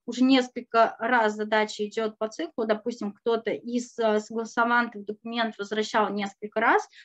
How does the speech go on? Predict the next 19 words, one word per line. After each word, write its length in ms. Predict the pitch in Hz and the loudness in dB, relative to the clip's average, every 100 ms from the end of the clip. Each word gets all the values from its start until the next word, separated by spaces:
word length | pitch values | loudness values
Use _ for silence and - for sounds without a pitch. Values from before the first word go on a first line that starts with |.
| _ _ - | _ _ 0
а, 440 | 220 214 208 208 - _ _ - | 4 6 6 4 -2 _ _ -6
разворачивал, 1080 | 226 226 226 233 226 233 220 220 214 202 202 | 0 0 0 2 4 6 2 -2 -8 -8 -4
то, 140 | 277 | 2
наверное, 480 | 262 233 277 311 226 | 4 4 4 4 4
что-то 280 | 220 254 269 | -2 -4 -4
в 60 | 226 | -4
этом 240 | 240 226 | -2 -2
документе 540 | 214 233 240 233 - | -2 -2 -2 -2 -4
не 180 | 220 220 | -4 0
так, 240 | 269 349 - | 4 4 4
нужно 340 | 233 269 254 | 0 2 2
покопаться 640 | - 220 214 208 196 - | 0 -6 0 0 0 -8
либо 160 | 202 202 | -10 -10
в 100 | - | -6
процессе, 560 | - 208 311 415 - 269 | -4 2 4 4 4 0
либо 220 | 247 254 | 2 0
в 100 | 220 | 0
документе. 680 | 214 226 226 208 190 - 175 - _ _ - | -2 -4 -6 -6 -8 -10 -14 -16 _ _ -2
А, 360 | 208 202 190 | 4 4 4